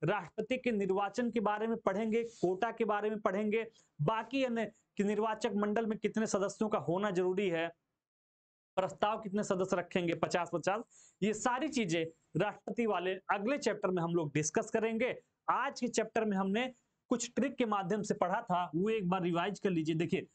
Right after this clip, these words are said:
आज हमने आर्टिकल बावन, तिरपन और चौवन पढ़ के ख-, समाप्त किया है। बावन को हमने पकानी के माध्यम से पढ़ा था कि राष्ट्रपति का पद होगा, का से कार्यपालिका का प्रधान और नी से निर्वाचन,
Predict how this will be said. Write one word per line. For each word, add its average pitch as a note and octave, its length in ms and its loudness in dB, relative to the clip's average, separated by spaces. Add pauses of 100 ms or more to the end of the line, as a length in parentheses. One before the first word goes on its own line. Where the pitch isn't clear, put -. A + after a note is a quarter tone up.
(180)
आज A3 320 0
हमने G3 300 0 (340)
आर्टिकल G3 380 0
बावन, G3 480 0
तिरपन G3+ 380 -2
और G#3 120 0
चौवन F#3+ 380 0
पढ़ F3+ 160 0
के F#3+ 140 0
ख-, - 200 -14
समाप्त F3 420 0
किया G#3+ 200 2
है। A#3+ 200 -2 (280)
बावन A3 360 0
को A#3+ 100 0
हमने G#3+ 200 0
पकानी F#3+ 500 0
के A3+ 120 0
माध्यम G#3 360 0
से G3 100 -2
पढ़ा F#3 280 0
था F#3+ 200 0 (320)
कि F#3 80 4
राष्ट्रपति F#3 460 -2
का - 120 2
पद A3 240 -2
होगा, G3+ 280 0
का G#3 280 -2
से G#3 160 -2
कार्यपालिका F3 560 0
का F3 120 -6
प्रधान E3+ 460 0 (260)
और E3+ 120 2
नी G#3 200 2
से A#3 200 0 (200)
निर्वाचन, F#3 600 0